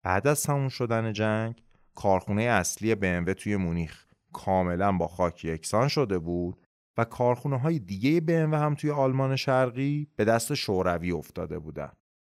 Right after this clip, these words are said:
B M W برای چند سال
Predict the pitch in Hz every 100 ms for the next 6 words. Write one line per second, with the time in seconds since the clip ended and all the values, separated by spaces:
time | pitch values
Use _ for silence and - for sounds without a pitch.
0 | _ _ _ _ _ - 104 95 90 110
1 | 139 151 _ _ 98 98 101 - 104 107
2 | 160 - 156 156